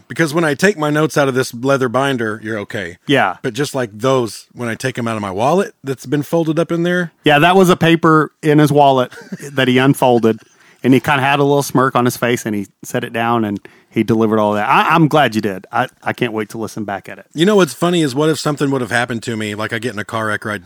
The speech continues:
Speaker 1: I die somehow, and then it, in my personal effects on my corpse, they pull out my wallet, they pull out my, pull out my pa-, this paper here. And first off, it has the definition of Good Samaritan,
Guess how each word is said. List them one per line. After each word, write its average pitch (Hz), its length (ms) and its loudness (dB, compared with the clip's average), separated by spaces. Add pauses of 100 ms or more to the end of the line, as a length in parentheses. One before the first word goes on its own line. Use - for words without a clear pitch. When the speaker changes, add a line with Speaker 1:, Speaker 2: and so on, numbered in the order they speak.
(140)
Speaker 1:
I 117 100 -4
die 120 240 0
somehow, 110 540 -4 (720)
and 139 160 0
then 143 160 0 (640)
it, 147 180 -4 (160)
in 160 140 0
my 147 140 2
personal 151 420 2
effects 143 380 0
on 139 100 0
my 120 140 0
corpse, 127 500 -2
they 123 160 -4
pull 135 200 -4
out 131 120 0
my 127 140 0
wallet, 120 460 0
they 117 100 -4
pull 131 180 -2
out 110 120 -4
my, 104 100 -12 (280)
pull 156 160 0
out 127 120 -2
my 117 160 -2
pa-, 131 240 -2
this 120 180 -6
paper 127 380 -2
here. 113 400 -2 (540)
And 110 120 -10
first 151 240 2
off, 123 200 0
it - 20 -2
has 117 160 -2
the 117 60 -10
definition 123 460 -4
of 98 120 -10
Good 127 160 0
Samaritan, 113 720 -4